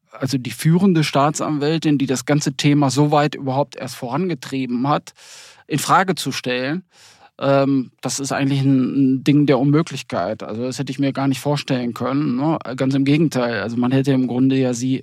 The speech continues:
bestärken müssen. Also sie hat tatsächlich ja schon sehr viele Jahre damit zu kämpfen gehabt, äh, zu wenig Personal zu haben. Also man muss halt sehen,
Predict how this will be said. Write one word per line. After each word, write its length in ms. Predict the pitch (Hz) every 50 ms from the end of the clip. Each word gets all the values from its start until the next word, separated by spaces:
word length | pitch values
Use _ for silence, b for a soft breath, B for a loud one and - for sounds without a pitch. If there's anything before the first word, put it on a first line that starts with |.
| 80 -
bestärken 600 | - 165 139 135 - 156 151 165 170 - 156 127
müssen. 360 | 113 104 117 - - 156 160 B B B B B B B B
Also 220 | B - 135 131 123
sie 100 | 127 120
hat 180 | 139 139 135
tatsächlich 540 | - 151 143 139 - 156 156 156 156 143 -
ja 180 | - 127 131 - - _ _ _ _ -
schon 420 | 127 - - 139 131 131 120 - - _ _ _ -
sehr 220 | - - 135 139
viele 260 | 135 - 156 147 139 135
Jahre 600 | 135 131 123 131 135 147 143 143 143 139 131 101
damit 320 | - 139 135 131 135 123
zu 100 | - -
kämpfen 420 | 131 - 156 143 147 143 - 151 139
gehabt, 420 | 135 135 135 139 131 - - - -
äh, 120 | 139 139
zu 180 | 127 - 160 147
wenig 320 | 160 185 185 165 127 -
Personal 540 | - 131 123 117 123 117 120 117 113 120 123
zu 180 | 120 - 131 117
haben. 380 | 123 127 127 123 127 151 165 165 B B B B B B B B B
Also 160 | - 135 131
man 120 | 135 135 143
muss 160 | 156 160 -
halt 340 | 170 151 147 135 127 - - _
sehen, 540 | - 131 139 139 143 156 165 170 160 131